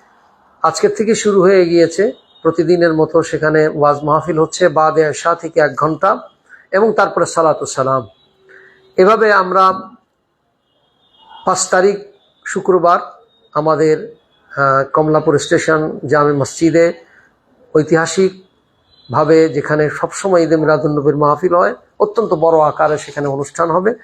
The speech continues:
পরের দিন বারো তারিখ ঐতিহ্যবাহী কমলাপুর স্টেশন জামে মসজিদ থেকে সকাল আট ঘটিকায় জমায়েত হওয়া হবে। সাড়ে আটটায় আল্লাহ চায় তো ইনশাআল্লাহুল আজিজ আমরা জন-, জশ্নে জুলুস বা বর্ণাঢ্য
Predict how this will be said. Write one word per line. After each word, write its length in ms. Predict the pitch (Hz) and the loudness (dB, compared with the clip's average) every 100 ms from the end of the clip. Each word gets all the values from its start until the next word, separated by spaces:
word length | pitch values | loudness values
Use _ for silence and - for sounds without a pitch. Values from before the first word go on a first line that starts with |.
| - - - | -18 -20 -2
পরের 280 | 165 196 180 | 0 0 0
দিন 200 | 214 202 | -2 0
বারো 200 | 180 175 | 0 0
তারিখ 360 | 180 190 180 - _ _ _ _ _ _ _ _ _ _ _ _ _ _ - | 2 0 0 -4 _ _ _ _ _ _ _ _ _ _ _ _ _ _ -2
ঐতিহ্যবাহী 720 | 165 196 151 180 175 160 185 | -2 -2 -2 2 2 2 -2
কমলাপুর 560 | 170 165 165 160 160 151 | -2 -2 -2 -2 -4 -6
স্টেশন 400 | - 156 165 151 | -4 -4 -2 -2
জামে 260 | 151 147 | 0 0
মসজিদ 400 | 143 143 - 165 - | 0 -2 -4 -10 -2
থেকে 480 | 185 165 190 208 - _ _ - | 0 2 2 0 -6 _ _ -10
সকাল 500 | 147 147 151 147 147 | -6 0 0 0 0
আট 280 | 151 143 | -2 -2
ঘটিকায় 600 | 139 165 165 165 151 156 - 135 | -2 -2 0 2 2 0 -4 -4
জমায়েত 460 | 143 147 156 165 | -2 2 2 0
হওয়া 240 | 139 175 165 | 0 2 2
হবে। 280 | 175 208 254 - | 2 0 -4 -4
সাড়ে 240 | 151 147 | -2 0
আটটায় 300 | 139 - 156 | -2 0 0
আল্লাহ 240 | 151 147 | 0 -2
চায় 220 | 143 151 147 | 0 0 0
তো 120 | 151 | -2
ইনশাআল্লাহুল 540 | 139 156 147 143 143 | -2 -2 0 0 2
আজিজ 300 | 143 151 147 | 0 -2 -4
আমরা 420 | 147 139 147 147 147 - _ _ _ _ - 135 | -4 0 2 0 -2 -10 _ _ _ _ -14 -2
জন-, 420 | 165 180 190 175 | 0 0 -2 -4
জশ্নে 360 | 165 - 180 156 | -4 0 -2 0
জুলুস 400 | 170 190 214 156 | 0 0 0 0
বা 120 | 170 | 0
বর্ণাঢ্য 840 | 156 170 175 180 185 180 175 - | 2 2 2 0 0 2 2 -2